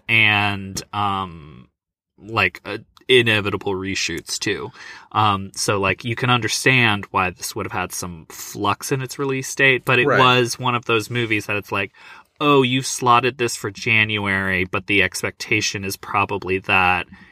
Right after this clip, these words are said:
Speaker 1: you're gonna do a limited release at the end of the year
Speaker 2: Right.
Speaker 1: to qualify it." Qualifying releases, a thing that people think was invented in this past year and got pissed off about it.
Speaker 2: Truly,
Speaker 1: When they
Speaker 2: I
Speaker 1: have
Speaker 2: mean, God.
Speaker 1: existed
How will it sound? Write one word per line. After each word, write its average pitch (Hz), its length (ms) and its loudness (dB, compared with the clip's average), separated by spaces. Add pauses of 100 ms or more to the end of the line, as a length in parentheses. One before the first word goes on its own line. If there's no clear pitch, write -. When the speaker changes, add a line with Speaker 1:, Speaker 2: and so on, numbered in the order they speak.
Speaker 1:
you're 113 100 2
gonna 107 160 2
do 101 180 4
a - 20 4
limited 98 460 0
release 92 380 0
at 101 100 -6
the 85 120 -6
end 71 180 -10
of - 80 -20
the - 100 -8
year 50 440 -8 (400)
Speaker 2:
Right. 117 300 2
Speaker 1:
to 98 260 -2
qualify 76 460 -4
it." 58 200 -12 (1080)
Qualifying 202 580 4
releases, 175 580 0
a - 60 -2
thing 196 320 0
that 190 140 -2
people 180 320 -4
think 180 360 -2
was 160 280 0
invented 151 540 -2
in 139 120 -8
this 131 160 -8
past 160 500 0
year 143 400 0
and 104 120 -4
got 113 180 2
pissed - 360 -6
off 139 260 2
about 92 320 -6
it. 64 160 -12
Speaker 2:
Truly, 285 440 6
Speaker 1:
When 113 140 -2
they 104 60 -2
Speaker 2:
I - 40 4
Speaker 1:
have 175 80 2
Speaker 2:
mean, 175 100 -4
God. - 40 -8
Speaker 1:
existed 180 640 2